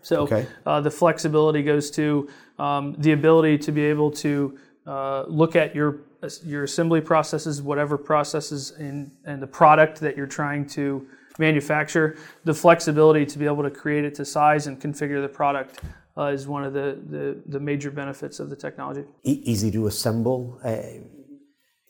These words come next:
Speaker 2: easy to handle?
Speaker 1: Yeah, not, I, I think over the years, um, you know, w-, the, the product line itself is, is, is, you know, very broad and extensive. Over the years, we've seen a, a large push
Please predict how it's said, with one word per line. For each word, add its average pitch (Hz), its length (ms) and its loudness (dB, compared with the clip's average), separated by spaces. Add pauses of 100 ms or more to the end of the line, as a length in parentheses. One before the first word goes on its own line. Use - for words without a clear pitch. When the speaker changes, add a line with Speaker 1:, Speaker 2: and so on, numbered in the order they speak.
(280)
Speaker 2:
easy 113 260 2
to 101 80 2
handle? 110 600 0 (520)
Speaker 1:
Yeah, 214 160 8
not, 214 340 4
I, 214 160 -4 (140)
I 208 40 8
think 208 300 0
over 202 280 6
the 202 80 6
years, 175 720 4
um, 151 500 -2 (220)
you 165 140 -2
know, 147 120 2
w-, 160 220 -4 (120)
the, 160 120 2 (180)
the 156 80 2
product 185 380 8
line 170 200 4
itself 151 480 2
is, 147 360 -4
is, 147 240 -6
is, 147 320 -6 (680)
you 160 140 -6
know, 143 160 -4
very 156 360 4
broad 151 520 4 (100)
and 147 120 -2
extensive. 160 680 -2 (380)
Over 175 200 8
the 165 100 4
years, 165 300 6
we've 151 140 2
seen 165 180 0
a, 143 300 -2
a - 20 -2
large 151 460 4
push 156 380 2